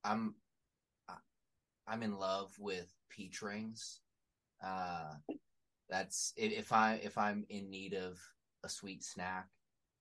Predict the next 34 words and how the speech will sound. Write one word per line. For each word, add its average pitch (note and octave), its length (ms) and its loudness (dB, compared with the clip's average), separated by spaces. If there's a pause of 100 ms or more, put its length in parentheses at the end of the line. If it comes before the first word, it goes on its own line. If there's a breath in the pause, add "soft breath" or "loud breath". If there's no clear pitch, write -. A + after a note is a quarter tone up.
(460)
nine F2+ 280 0
times F#2 280 -6
out F2+ 140 -4
of F2 120 -10
ten, F2 280 -6
that's F2 180 -10
what F#2+ 120 -2
I'm F2+ 100 -6
going F2 320 -6
for. F#2 260 -4
And F#2 100 -2
I G2 120 6
also F#2+ 640 2 (520)
consume F#2+ 400 -2
far F2 280 0
too - 160 -8
much F2 280 -6
caffeine, F2 680 -6
so F#2 320 0
I'm F2 160 2
drinking, F#2 400 -6
like, F2 160 -4
any F2 260 -4
energy F2 420 -8
drink F2+ 280 -6
that - 140 -6
the F#2 80 -10
gas F2+ 300 -4
station F2+ 440 -6
has F#2 400 -6
with F#2 220 -10
the F#2 60 -12
peach F#2 340 -14
rings. G2+ 420 -12